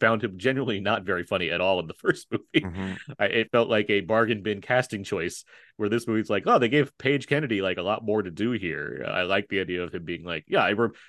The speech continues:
Speaker 1: last time around I was literally a fish out of water. This time around, I'm prepared.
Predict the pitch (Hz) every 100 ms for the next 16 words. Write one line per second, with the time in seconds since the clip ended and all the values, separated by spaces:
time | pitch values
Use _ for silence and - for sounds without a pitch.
0 | _ - _ - 107 139 190 147 113 113
1 | 127 135 120 - _ _ _ _ _ _
2 | _ - 131 156 151 139 143 156 160 131
3 | 135 190 82 95 175 147 120 127 117 117
4 | - 147 85